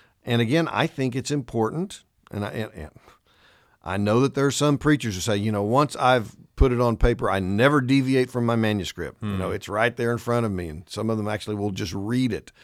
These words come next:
Speaker 1: But I think there has to be an openness and, and, and a sensing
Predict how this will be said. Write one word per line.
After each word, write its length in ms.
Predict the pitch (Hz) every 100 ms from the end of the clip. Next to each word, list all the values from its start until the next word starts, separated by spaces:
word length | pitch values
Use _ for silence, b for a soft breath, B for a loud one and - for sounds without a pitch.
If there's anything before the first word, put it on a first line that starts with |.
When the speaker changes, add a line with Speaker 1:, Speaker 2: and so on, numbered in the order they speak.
| B B B B -
Speaker 1:
But 260 | 143 131 123
I 240 | 123 175
think 300 | 196 233 208
there 160 | 160 123
has 220 | 127 -
to 80 | 120
be 140 | 117
an 100 | 107 -
openness 680 | 120 123 117 101 80 - - -
and, 320 | 113 101 -
and, 240 | - 104 120
and 180 | 131 95
a 60 |
sensing 680 | 92 - 156 151 127 110